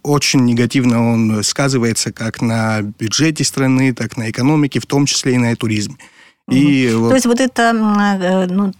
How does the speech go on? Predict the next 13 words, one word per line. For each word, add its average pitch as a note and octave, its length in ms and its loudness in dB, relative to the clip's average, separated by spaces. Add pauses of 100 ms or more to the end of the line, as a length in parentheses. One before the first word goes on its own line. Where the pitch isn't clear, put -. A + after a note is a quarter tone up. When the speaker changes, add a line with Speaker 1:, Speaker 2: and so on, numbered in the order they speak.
(160)
Speaker 2:
не G3 180 2
могу G3 180 0
сказать G3 240 0
компания, A3 540 2
но F#3 80 -2
тем F#3 160 -2
не G3 60 2
менее F#3+ 240 2
вот, F3+ 240 -4
э, F3+ 100 2
была F3+ 680 2
очень F3 360 0
такая, D#3+ 480 0